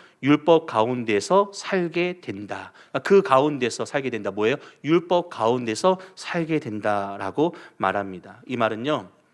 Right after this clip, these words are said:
사람이 무엇으로 살 것인가 하는 진지한 고민을 하게 만듭니다. "나는 무엇으로 살고 있는가?" 하고 고민해 보는 것이죠. 여러분은 무엇으로 살고 계십니까?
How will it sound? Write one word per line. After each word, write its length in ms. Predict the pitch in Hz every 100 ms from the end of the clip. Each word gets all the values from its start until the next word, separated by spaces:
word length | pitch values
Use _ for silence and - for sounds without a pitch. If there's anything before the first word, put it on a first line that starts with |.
| _ - _ _
사람이 560 | - - 175 165 170 170 -
무엇으로 640 | 101 117 165 175 180 160
살 180 | - 151
것인가 580 | 156 - - 147 139 135
하는 320 | 147 165 180 - _ -
진지한 760 | - 151 170 170 139 98 92 -
고민을 540 | 123 120 120 110 98
하게 420 | - 165 139 104
만듭니다. 720 | 98 95 95 98 92 - - _ - - -
"나는 240 | 139 151 135
무엇으로 460 | 127 160 156 156
살고 340 | 135 165 156 135
있는가?" 600 | 110 104 98 95 - _ _ _ _ _
하고 220 | 147 135
고민해 380 | 139 135 127 110
보는 260 | 98 101
것이죠. 380 | 92 - - - _ _ - - _ _
여러분은 380 | 127 170 208 160
무엇으로 640 | 110 147 170 175 143 107
살고 360 | - - 151 131
계십니까? 680 | 110 - 104 95 - -